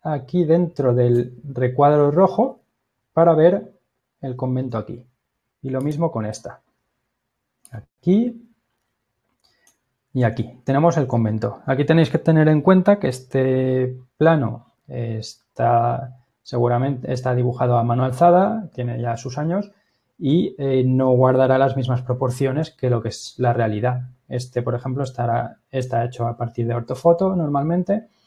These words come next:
y, eh, no guarda la misma, las mismas proporciones.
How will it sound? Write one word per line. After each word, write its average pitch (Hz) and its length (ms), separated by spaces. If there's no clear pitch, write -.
y, 160 320
eh, 123 320
no 120 180
guarda 120 260
la 120 100
misma, 107 760
las 123 160
mismas 117 280
proporciones. - 720